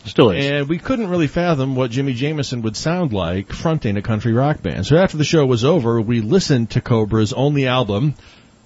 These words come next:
Speaker 2: First Strike.
Speaker 1: Ooh.
Speaker 2: Do you get, get the pun?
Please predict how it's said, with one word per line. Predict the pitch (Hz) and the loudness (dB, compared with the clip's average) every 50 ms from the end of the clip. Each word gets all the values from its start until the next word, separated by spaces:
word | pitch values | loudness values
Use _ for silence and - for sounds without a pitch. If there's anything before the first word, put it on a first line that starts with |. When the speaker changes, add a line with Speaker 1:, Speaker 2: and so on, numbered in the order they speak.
| _ _ | _ _
Speaker 2:
First | - - - 120 113 - - | -12 -6 -4 -4 -2 -4 -4
Strike. | - - 117 113 104 95 107 - - - - - - - _ _ 107 | -4 -2 0 0 2 0 -2 -6 -10 -16 -18 -20 -20 -20 _ _ 6
Speaker 1:
Ooh. | 113 113 107 104 98 92 87 85 76 | 10 10 10 10 10 8 4 0 -2
Speaker 2:
Do | - 95 | -4 -6
you | 82 | -6
get, | - 107 101 - - - - - - - - | -4 -4 -2 -2 -4 -6 -8 -12 -16 -10 -8
get | 117 110 | -8 -6
the | - 107 | -6 -6
pun? | - - 127 123 123 143 165 175 170 | -4 -2 0 0 0 0 0 0 0